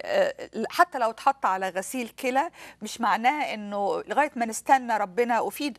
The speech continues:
في دور وفي يعني أنا قصدي بيبقى في، آه، آه،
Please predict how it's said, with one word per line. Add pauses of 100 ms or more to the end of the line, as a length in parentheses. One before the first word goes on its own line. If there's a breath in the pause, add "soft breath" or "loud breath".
في
دور
وفي (260 loud breath)
يعني
أنا
قصدي
بيبقى
في،
آه، (280)
آه،